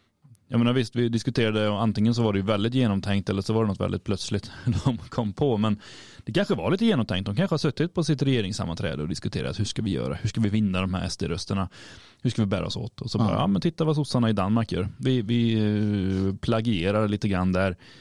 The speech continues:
Speaker 1: Eh, så, så det kanske inte alls kom som en chock för Morgan Johansson när han läste intervjun med, med Ygeman och upptäckte att oj, oj, oj, oj, oj, <laughs> nu har vi blivit sverigedemokrater.
Speaker 2: Mm.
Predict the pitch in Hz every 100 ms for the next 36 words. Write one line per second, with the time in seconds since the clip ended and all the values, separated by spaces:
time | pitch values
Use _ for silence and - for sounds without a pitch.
0 | - - - _ _ - - 78 78 92
1 | - 87 117 104 127 143 127 95 147 160
2 | - 104 98 101 98 82 95 95 - -
3 | 143 143 - - 117 117 113 117 107 95
4 | 98 98 92 92 92 90 - 92 98 78
5 | 87 87 76 92 90 95 92 87 85 90
6 | 98 - 95 - 69 107 92 90 87 82
7 | 80 87 80 110 90 120 107 110 110 -
8 | 123 104 98 131 135 135